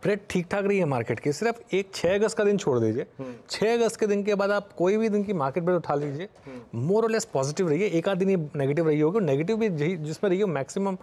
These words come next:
Speaker 1: one is to two के करीब की रही है। Meanwhile एक बार ओला लेकर आइए आप जरा, ओला electric। आज सुबह इसकी बात हो रही थी कि numbers अच्छे थे। अब issue क्या था कि cash का stock हम ज़्यादा discuss नहीं करते हैं, plus गैप अप होना था,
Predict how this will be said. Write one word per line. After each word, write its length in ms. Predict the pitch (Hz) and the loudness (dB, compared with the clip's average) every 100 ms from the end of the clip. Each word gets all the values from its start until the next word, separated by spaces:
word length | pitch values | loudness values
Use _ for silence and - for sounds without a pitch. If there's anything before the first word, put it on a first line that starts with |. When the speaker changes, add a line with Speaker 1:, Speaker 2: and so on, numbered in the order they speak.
| - - - | -14 -18 -4
Speaker 1:
one 100 | 131 | -2
is 80 | 143 | 0
to 80 | 165 | -2
two 240 | 147 147 | -2 0
के 80 | 143 | 2
करीब 240 | 127 113 | 2 0
की 100 | 113 | 0
रही 120 | 110 98 | 0 -2
है। 80 | - - - 107 | -4 -14 -12 -4
Meanwhile 480 | 127 220 165 190 165 | 0 2 2 0 0
एक 160 | 165 | -2
बार 280 | 208 - - - | -4 -6 -12 -2
ओला 200 | 143 202 | 2 4
लेकर 240 | 185 165 | 2 2
आइए 220 | 120 107 | 0 2
आप 100 | 131 | 0
जरा, 240 | 110 113 - - 143 | 0 -4 -4 -4 0
ओला 180 | 156 | 2
electric। 480 | 170 123 113 156 185 143 | 2 0 -2 -4 -4 -4
आज 120 | 175 | -4
सुबह 280 | - 214 247 | -2 0 0
इसकी 200 | - 202 | 0 0
बात 220 | 156 139 | 2 2
हो 60 | |
रही 120 | 120 107 | 2 0
थी 140 | 202 - - - - - _ - | -4 -6 -20 -20 -20 -20 _ -4
कि 60 | |
numbers 320 | 131 135 185 | -2 0 0
अच्छे 240 | 160 131 180 | 0 0 0
थे। 140 | 165 - - - 175 | 0 -4 -18 -8 -2
अब 120 | 170 | 0
issue 180 | 160 240 | 0 0
क्या 140 | 214 | 0
था 140 | 208 | 0
कि 120 | 208 208 | -2 -2
cash 260 | - 156 | -2 -2
का 120 | - | -2
stock 500 | 175 - - 180 170 | -4 -6 -4 -2 0
हम 80 | 180 | 2
ज़्यादा 180 | 143 156 | 2 2
discuss 320 | 147 143 156 | 0 0 0
नहीं 120 | 165 | 2
करते 180 | 151 147 | 2 0
हैं, 80 | 160 | 0
plus 200 | 160 139 | 0 0
गैप 240 | 123 120 | 0 0
अप 120 | 156 135 | -2 0
होना 220 | 135 151 | -2 0
था, 220 | 123 | -4